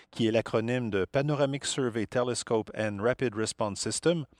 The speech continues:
cette comète passera au plus près du Soleil le neuf mars prochain,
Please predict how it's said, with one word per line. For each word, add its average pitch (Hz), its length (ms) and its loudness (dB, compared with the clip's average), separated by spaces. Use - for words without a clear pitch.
cette - 180 6
comète 185 360 8
passera 131 380 6
au 104 100 4
plus 123 160 -6
près 156 220 2
du 107 140 -4
Soleil 113 400 2
le 87 140 -2
neuf 123 320 -2
mars 131 320 0
prochain, 110 420 0